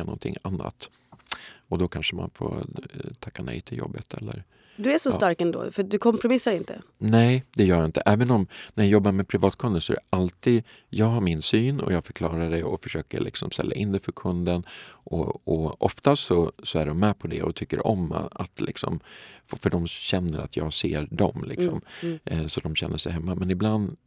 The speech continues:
Speaker 1: så kanske de inte är det och då, ehm, det är kunden som ska bära plagget, så de måste ju känna sig bekväma i det. Så det, det är alltid kundens ord som är det sista.
Speaker 2: Mm.
Speaker 1: Men ibland om vi är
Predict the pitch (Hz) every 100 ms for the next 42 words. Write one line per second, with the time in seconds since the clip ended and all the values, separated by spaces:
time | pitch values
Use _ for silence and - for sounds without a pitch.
0 | _ - - 95 - 82 87 87 87 110
1 | - - 85 90 92 87 87 - - -
2 | - _ - 82 82 80 - - _ _
3 | _ _ - 107 - 120 107 90 78 -
4 | 76 80 - - - - - - 87 85
5 | 76 - 87 - - - - - 92 80
6 | 73 - - - 76 - - 87 82 78
7 | - 78 73 71 - - - - - -
8 | 90 - - - - - 175 165 90 90
9 | 101 90 82 90 85